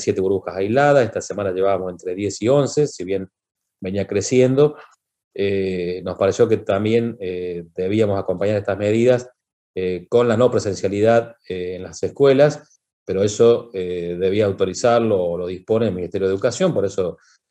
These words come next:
eh, tomamos contacto en el día de ayer con, con, eh, directivos de-, del Ministerio. Eh, bueno, ellos nos solicitaron una serie de, de datos, de información, porque, eh,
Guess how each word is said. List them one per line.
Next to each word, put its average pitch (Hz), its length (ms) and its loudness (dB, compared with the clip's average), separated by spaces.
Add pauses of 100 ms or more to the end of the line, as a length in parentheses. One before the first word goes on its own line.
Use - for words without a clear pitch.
(140)
eh, 92 120 -8
tomamos 95 300 -6
contacto 98 420 -2
en 95 60 -2
el 95 60 -4
día 98 160 -2
de 98 80 2
ayer 104 260 0
con, 85 440 -10 (200)
con, 85 680 -12 (120)
eh, 80 140 -10
directivos 92 540 -4
de-, 85 160 -4
del 87 120 -8
Ministerio. 131 680 2 (540)
Eh, 90 240 -4
bueno, 95 280 0
ellos 98 160 -2
nos 87 80 -6
solicitaron 98 460 -2
una 92 100 -4
serie 98 220 -4
de, 90 120 -2
de 90 100 -6
datos, 110 340 0
de 92 60 -8
información, 95 760 0 (400)
porque, 87 1040 -6
eh, 85 60 -14